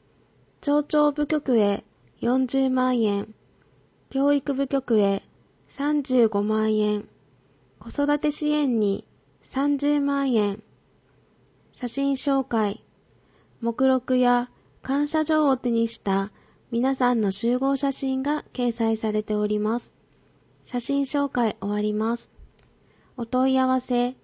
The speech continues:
総務課、電話零九八八八九の四四一五。企業版、ふるさと納税。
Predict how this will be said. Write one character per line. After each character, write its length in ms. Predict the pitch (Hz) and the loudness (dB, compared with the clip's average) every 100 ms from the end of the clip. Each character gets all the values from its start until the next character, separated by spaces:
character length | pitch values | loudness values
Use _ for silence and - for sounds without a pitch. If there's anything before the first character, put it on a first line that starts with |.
| _ _ | _ _
総 280 | - 254 | -2 0
務 160 | 247 247 | 0 0
課、 320 | 240 233 240 - _ _ _ _ _ | 2 2 0 -6 _ _ _ _ _
電 320 | 233 240 233 | 0 2 2
話 300 | 233 233 240 - _ _ - | 2 0 -2 -8 _ _ -8
零 260 | 247 285 302 | 0 0 0
九 280 | - 320 285 | 2 2 2
八 540 | 240 226 208 202 202 _ _ _ - | -2 -4 -2 -2 -2 _ _ _ -12
八 280 | - - | -10 -2
八 320 | 285 320 320 277 | 0 0 -2 0
九 280 | 254 247 | 4 4
の 320 | 214 196 190 - _ _ - | 4 2 0 -4 _ _ -4
四 260 | 226 277 294 | 0 2 2
四 280 | 320 302 - | 2 0 -2
一 260 | 214 - 226 | -6 -4 2
五。 360 | 226 208 190 _ _ _ _ _ _ _ _ _ _ _ _ _ _ _ | 4 4 0 _ _ _ _ _ _ _ _ _ _ _ _ _ _ _
企 180 | - 226 | -8 0
業 240 | 247 262 247 | 6 6 6
版、 380 | 247 247 247 - _ _ - | 4 4 0 -6 _ _ -2
ふ 100 | 233 | 2
る 120 | 269 | 4
さ 160 | 302 294 | 2 2
と 160 | 302 | 2
納 240 | 294 302 294 | 2 2 2
税。 400 | 220 202 202 | 4 2 0